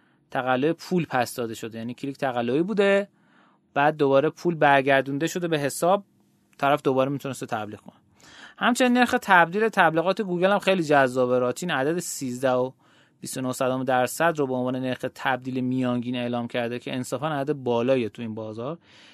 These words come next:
یعنی سیزده درصد افرادی که روی تبلیغ اپلیکیشن تپ کردن تو گوشیشون اون رو نصب کردن. خب عدد، عدد خیلی خوبیه، یعنی قابلیت اپتیمایز و کمکی که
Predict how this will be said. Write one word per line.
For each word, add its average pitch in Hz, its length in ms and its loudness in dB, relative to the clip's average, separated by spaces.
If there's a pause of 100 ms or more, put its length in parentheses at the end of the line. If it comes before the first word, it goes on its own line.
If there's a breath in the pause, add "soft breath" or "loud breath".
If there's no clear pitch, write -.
(140 soft breath)
یعنی 156 120 -4
سیزده 165 480 2
درصد 165 320 4
افرادی 165 400 2
که 139 100 -4
روی 135 360 -2 (220)
تبلیغ 131 680 -2
اپلیکیشن 131 680 -4
تپ 135 300 -4
کردن 131 380 -2
تو 139 140 -12
گوشیشون 143 600 -6 (360 soft breath)
اون 143 120 -4
رو 165 40 -2
نصب 185 320 4
کردن. 110 340 -2 (160)
خب - 100 -14
عدد، 123 180 -4
عدد 143 240 0
خیلی 143 200 -2
خوبیه، 175 840 4 (440 soft breath)
یعنی 131 120 -10
قابلیت 135 760 -2 (400 soft breath)
اپتیمایز 147 920 -2
و 135 120 2
کمکی 143 420 -2
که 165 360 4